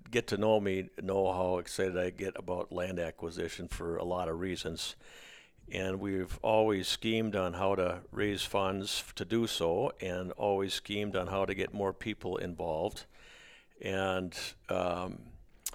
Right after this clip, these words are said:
we, uh, thought about doing a fundraising campaign to raise enough money to buy a public wildlife area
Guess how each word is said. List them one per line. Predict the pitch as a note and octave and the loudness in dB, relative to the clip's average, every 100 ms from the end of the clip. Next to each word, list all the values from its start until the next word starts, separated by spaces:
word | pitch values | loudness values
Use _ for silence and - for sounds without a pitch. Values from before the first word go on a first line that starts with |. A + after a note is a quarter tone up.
| - - - - - _ - | -12 -20 -20 -20 -20 _ -6
we, | A2 G#2+ G#2 G2+ G2+ | 0 4 4 4 4
uh, | G2 F#2+ F2+ - - - - - - - | 4 2 0 -6 -10 -16 -18 -20 -20 -14
thought | - C3 C#3 | 6 10 10
about | C3+ A2 G#2 - - - - - _ - | 10 8 8 6 0 -20 -20 -20 _ -2
doing | A2 G#2 G#2 G#2 | 2 4 4 0
a | - F2+ F#2 F2+ | -2 -2 0 -2
fundraising | F2+ - A2 C3 G2+ F2+ E2+ E2+ | -2 2 2 4 2 2 -4 -8
campaign | - F2 D#2+ - C#2+ E2 G2+ - | -8 -6 -6 -6 -6 -4 -6 -10
to | - F#2 | -6 -4
raise | F2+ F#2 F#2+ - | -2 -2 -2 -4
enough | F2 F2+ - | -4 -4 -4
money | F#2 F2 | -6 -4
to | E2+ | -6
buy | E2+ E2+ | -4 -2
a | F2 | -2
public | - F#2 - - | -2 -4 -4 -2
wildlife | C3+ D#3 - - | 2 2 -2 -4
area | - - | -8 -8